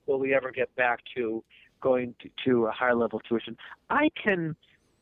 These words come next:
provide my perspective on that and bring examples and some, some context and history, but I don't find that to be nearly as valuable, uh,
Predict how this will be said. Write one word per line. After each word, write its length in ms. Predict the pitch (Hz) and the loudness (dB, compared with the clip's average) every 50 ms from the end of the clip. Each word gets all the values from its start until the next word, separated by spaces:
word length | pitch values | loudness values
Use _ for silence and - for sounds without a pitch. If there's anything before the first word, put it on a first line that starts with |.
| _ _ _ _ - | _ _ _ _ -2
provide 680 | - 185 175 156 139 170 170 175 175 175 175 165 135 | 2 2 2 4 4 4 4 4 4 4 2 0 0
my 200 | 139 147 151 156 | 0 0 0 0
perspective 580 | 151 - 147 - - - 156 151 - - - 135 | -2 -4 -8 -4 -2 0 0 0 -2 -4 -10 -8
on 160 | 127 127 127 | -8 -6 -2
that 340 | 131 127 127 131 127 - - | 0 2 2 2 0 -2 -4
and 220 | 127 247 247 - - _ _ _ _ | -6 -8 -8 -10 -14 _ _ _ _
bring 200 | - 170 180 175 | 0 0 2 0
examples 800 | 170 156 - - - 156 151 151 147 - - 151 143 143 143 - - | -2 -4 -6 -4 -2 0 2 2 0 0 -2 -2 -2 -2 -2 -6 -8
and 140 | 139 131 123 - - | -12 -14 -10 -6 -6
some, 160 | 127 123 - _ _ - - - - _ _ _ - | -6 -6 -6 _ _ -20 -20 -20 -20 _ _ _ -12
some 140 | - 131 127 - - - 170 | -10 -10 -10 -10 -4 0 2
context 500 | 175 175 170 - 170 160 156 - - - | 2 2 2 2 2 2 2 2 -4 -12
and 80 | - - | -8 -4
history, 500 | 165 165 - - _ - 120 104 101 - _ - - - - _ _ _ _ - | -4 -4 -4 -6 _ -8 -6 -6 -6 -8 _ -20 -20 -20 -20 _ _ _ _ -4
but 80 | - 143 147 - | -4 -4 -2 0
I 100 | 208 262 | 0 2
don't 220 | 320 330 294 - - - | 2 0 -2 -4 0 2
find 340 | 208 208 208 208 175 147 - | 2 2 2 2 0 0 0
that 220 | 156 165 185 214 - - - - | 2 2 2 0 -2 -6 -12 -20
to 60 | - | -14
be 260 | - 160 156 156 151 | -10 -8 -8 -8 -8
nearly 540 | 135 135 135 147 180 208 233 226 214 196 175 | -10 -10 -6 -2 0 0 2 2 2 2 2
as 120 | 160 139 - | 2 2 2
valuable, 640 | 143 139 139 143 147 143 135 107 104 92 95 98 - _ _ _ _ _ _ _ _ _ _ _ 127 | 2 2 4 4 2 2 0 -2 -2 -4 -4 -4 -8 _ _ _ _ _ _ _ _ _ _ _ -2
uh, 200 | 127 131 127 | 0 0 0